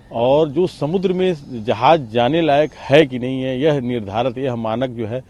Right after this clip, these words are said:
आईआरएस ही तय करती है और उसके पैनल में रजिस्टर्ड यह जहाज है। उत्तर भारत में क्या, उत्तर प्रदेश में गोरखपुर में पहली बार जो है इंडियन शिपिंग रजिस्ट्रार के पैनल में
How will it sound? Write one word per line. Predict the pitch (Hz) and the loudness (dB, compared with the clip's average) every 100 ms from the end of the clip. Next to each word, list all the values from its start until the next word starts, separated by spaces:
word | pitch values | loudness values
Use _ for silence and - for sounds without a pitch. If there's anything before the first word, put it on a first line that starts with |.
| - - - | -20 -20 -8
आईआरएस | 117 110 110 117 120 | -4 0 2 2 -2
ही | 117 | -6
तय | 123 - 90 | -8 -10 -12
करती | 95 85 - | -12 -16 -16
है | 87 101 - - - - | -18 -20 -20 -20 -20 -6
और | 120 139 | 0 0
उसके | - - | -2 -4
पैनल | 143 113 123 156 | -2 0 0 0
में | 143 | -2
रजिस्टर्ड | 123 113 - 131 113 | -2 -2 -2 -2 -2
यह | 101 | -4
जहाज | 92 87 90 85 | -8 -10 -12 -14
है। | 98 - - - - - - | -18 -20 -20 -20 -20 -14 -10
उत्तर | 147 - 202 | -10 0 2
भारत | 180 135 147 147 | 2 2 2 0
में | 156 147 | -6 -8
क्या, | 165 160 | 0 2
उत्तर | 156 143 - - 202 | 0 -4 -12 -2 0
प्रदेश | 139 123 165 139 | 0 0 0 0
में | 156 127 | -4 -6
गोरखपुर | 107 156 196 - 147 | 0 4 4 2 -6
में | 139 139 | -4 -8
पहली | - 135 139 190 | -2 2 4 2
बार | 160 110 104 | 2 0 0
जो | 92 | -6
है | 101 - - - | -12 -18 -20 -8
इंडियन | 139 143 175 | -4 0 0
शिपिंग | 151 135 131 | 0 -4 -4
रजिस्ट्रार | 127 - 131 123 | -4 -2 -4 -2
के | 135 | -6
पैनल | - 110 117 123 | -6 -4 -2 -2
में | 123 143 | -4 -6